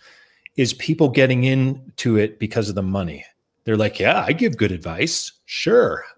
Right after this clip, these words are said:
I can, I've, you know, I've been to Landmark, or I've,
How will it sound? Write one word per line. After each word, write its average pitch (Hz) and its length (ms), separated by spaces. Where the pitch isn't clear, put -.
I 143 140
can, 175 260
I've, 196 260
you 139 100
know, 110 240
I've 160 160
been 202 120
to 123 60
Landmark, 95 680
or 113 360
I've, 196 340